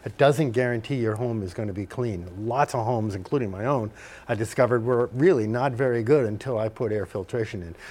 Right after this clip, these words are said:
So getting that message out, those messages out, to, especially to lower income communities, is extremely important.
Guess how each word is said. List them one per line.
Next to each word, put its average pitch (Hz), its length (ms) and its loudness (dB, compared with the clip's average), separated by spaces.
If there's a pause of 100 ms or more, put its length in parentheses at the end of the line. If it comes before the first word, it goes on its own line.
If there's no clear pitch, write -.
So 139 120 2
getting 170 440 4
that 147 180 0
message 135 480 -2
out, 110 400 -2
those 127 220 4
messages 113 640 2
out, 101 240 0 (360)
to, 190 180 0
especially 131 680 2
to 117 260 0
lower 104 300 2
income 98 240 -6
communities, 95 500 -6
is 87 180 -10
extremely 95 520 -8
important. 80 420 -14